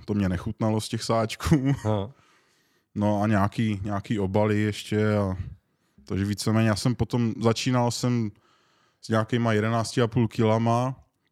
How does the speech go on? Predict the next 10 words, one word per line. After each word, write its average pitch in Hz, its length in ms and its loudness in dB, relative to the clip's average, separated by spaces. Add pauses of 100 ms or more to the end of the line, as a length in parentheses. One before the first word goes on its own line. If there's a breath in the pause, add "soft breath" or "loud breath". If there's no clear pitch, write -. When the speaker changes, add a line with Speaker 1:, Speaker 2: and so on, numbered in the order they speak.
(140)
Speaker 1:
už 107 380 0
po 113 100 2
té 113 160 2
redukci, 110 440 0
co 113 100 -6
jsem 113 220 0
udělal 113 240 2
před 113 180 -4
stezkou 117 760 0
a 101 400 0